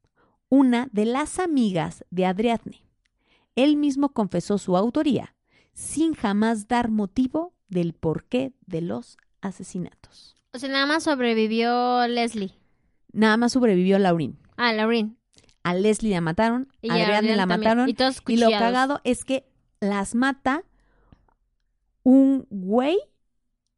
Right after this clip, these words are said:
Speaker 1: que ni siquiera era nada de ellas. Él era esposo de una amiga
Speaker 2: Amiga
Speaker 1: de
Speaker 2: de
Speaker 1: Adriatne.
Speaker 2: ¿Como por what?
Speaker 1: Y él confiesa el crimen, pero nunca dijo por qué las había matado.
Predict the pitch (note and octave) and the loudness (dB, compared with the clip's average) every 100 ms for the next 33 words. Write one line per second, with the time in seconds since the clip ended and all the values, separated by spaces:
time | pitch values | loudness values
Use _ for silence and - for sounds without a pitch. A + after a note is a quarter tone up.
0 | _ _ - - G#3 G#3 G3+ A3+ G3 B3 | _ _ -12 2 4 4 2 0 0 0
1 | A#3+ A#3+ A#3+ A3 A3 A3+ A#3 B3 C4 A#3+ | 2 2 2 2 2 2 2 2 0 -2
2 | - - _ _ _ _ _ _ _ _ | -4 -14 _ _ _ _ _ _ _ _
3 | _ _ _ B3 D4 D#4 C4 C4+ B3+ B3 | _ _ _ 0 0 2 0 2 0 -4
4 | - C#4+ C#4+ - B3+ - _ F3+ A3 A#3 | -6 -2 -2 2 0 0 _ 2 6 6
5 | B3 C4 C4+ C4 C4 C4 A3 A3 G#3+ G#3 | 6 4 2 2 4 4 4 2 -2 2
6 | G#3+ G#3+ B3 C4 B3+ A3 - - _ _ | 4 6 4 4 2 -6 -10 -20 _ _
7 | _ _ _ _ _ - A3+ A3+ - G#3+ | _ _ _ _ _ -2 2 2 2 -2
8 | G3+ G3+ B4 - - _ _ - B3+ D4 | 0 0 -2 -4 -18 _ _ 2 6 6
9 | D#4 D#4+ _ _ A3+ G#3+ G#3+ D4 D#4+ D#4 | 4 -2 _ _ 2 2 0 2 2 2
10 | F4 - E4 E4 C4 C#4+ E4+ - - A#3 | -2 -2 0 2 2 0 -6 -4 2 2
11 | A#3 A#3+ A#3+ A3 A3+ A3 A#3 A#3+ A3+ A3+ | 2 0 -2 -2 -8 -8 -10 -8 -10 -10
12 | C#4 | -12